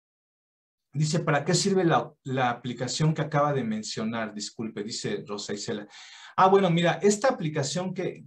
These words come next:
que mencioné es Mentimeter, es la que tú estás viendo en este momento en pantalla. Eh, pues mira, sirve, por ejemplo, como para esto, para a-, hacer un, una pregunta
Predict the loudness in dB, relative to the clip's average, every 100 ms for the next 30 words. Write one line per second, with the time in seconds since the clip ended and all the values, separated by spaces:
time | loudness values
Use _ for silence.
0 | -6 0 2 2 0 -2 -2 -2 0 0
1 | 0 0 0 0 0 -2 -2 -2 -2 -2
2 | -2 -4 -6 -4 -2 -2 -4 -8 -4 -4
3 | -2 -4 -2 -4 -4 -6 -6 -6 -6 -6
4 | -8 -8 -8 -6 -6 -2 0 0 -4 -8
5 | -16 -20 -20 -20 -20 _ _ -2 0 0
6 | -4 0 4 6 4 2 -2 -2 0 0
7 | 0 -2 -2 -2 -4 -2 -2 0 0 0
8 | -2 -6 -10 -4 -2 0 0 -2 -8 -18
9 | -18 -12 -10 -6 -4 -2 -4 -6 -12 -18
10 | -4 2 4 4 2 -2 -2 -2 -2 -2
11 | -2 -2 -4